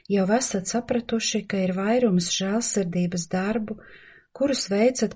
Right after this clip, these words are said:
par maz vai pie kuriem nemaz nesākat ķerties. Ja ir vēlme darīt šajā laukā vairāk, ir nepieciešams sākt attīstīt tuvāk mīlestības domas.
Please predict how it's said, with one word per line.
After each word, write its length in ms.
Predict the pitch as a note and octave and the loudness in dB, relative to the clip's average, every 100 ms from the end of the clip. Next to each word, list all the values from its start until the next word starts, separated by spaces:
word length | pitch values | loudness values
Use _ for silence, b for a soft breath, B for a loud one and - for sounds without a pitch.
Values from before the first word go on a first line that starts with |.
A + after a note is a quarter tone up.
| - | -2
par 160 | F3 | 2
maz 460 | F3 G#3 B3+ C#4 - b b b | 2 2 0 -2 -4 b b b
vai 220 | F3+ G3 F#3+ | -2 0 0
pie 300 | G#3 A#3+ C4+ | 2 2 2
kuriem 480 | - A3+ A#3+ G#3+ F#3 | 0 2 4 4 4
nemaz 540 | F3 F3+ B3+ A#3 - _ _ - | 4 4 2 0 -4 _ _ -2
nesākat 840 | F3+ A3+ - G3+ F3+ F3 F3+ - - | 0 2 2 0 -4 -4 -6 -8 -8
ķerties. 640 | G3 F3 F3 D#3+ D3+ - - _ _ _ _ B B B B | -2 -2 -2 -8 -6 -6 -6 _ _ _ _ B B B B
Ja 160 | - F#3 F3+ | 4 6 6
ir 80 | F3 | 6
vēlme 540 | F3+ G3 B3+ B3+ F3+ | 4 2 2 0 0
darīt 480 | E3 F#3+ G3 F3 E3+ | -2 -2 0 0 -2
šajā 400 | - - F#3 E3+ E3 | -4 -2 0 0 0
laukā 460 | E3+ G3 G3+ F3+ E3+ | 0 -2 -2 -2 -2
vairāk, 640 | F3+ A#3+ B3+ F#3+ E3+ - b b b b | 0 0 2 2 0 -4 b b b b
ir 100 | G#3 | 2
nepieciešams 840 | A#3+ C#4+ A#3 G3+ G3+ F#3 F#3 F3+ F3 | 4 6 4 4 0 0 2 2 2
sākt 380 | - C4 B3+ - | -2 -4 -4 -2
attīstīt 680 | B3 B3 G3+ F3+ - F3 F3 | 0 2 0 0 -2 -2 0
tuvāk 460 | A#3+ A3+ F#3+ E3+ F3+ | 0 0 0 0 2
mīlestības 760 | F#3 A#3+ A3 - G3+ F3+ F3 E3+ | 2 2 0 -2 -4 -4 -2 -2
domas. 540 | G3 F#3+ G3 F3+ E3 | -2 -2 0 0 -2